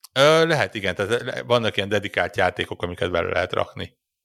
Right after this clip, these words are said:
ö, a kis Atariba, és akkor ott a kis virtuális joystickkal lehet játszogatni.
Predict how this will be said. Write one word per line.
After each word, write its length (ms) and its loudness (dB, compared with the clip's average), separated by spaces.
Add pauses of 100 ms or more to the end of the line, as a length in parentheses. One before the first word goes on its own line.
(140)
ö, 60 -4
a 400 -4
kis 320 -12
Atariba, 400 -6
és 140 -6
akkor 200 -6
ott 200 -4 (440)
a 200 -8 (360)
kis 360 -12 (320)
virtuális 520 -2
joystickkal 600 -2
lehet 400 -8 (1400)
játszogatni. 760 -4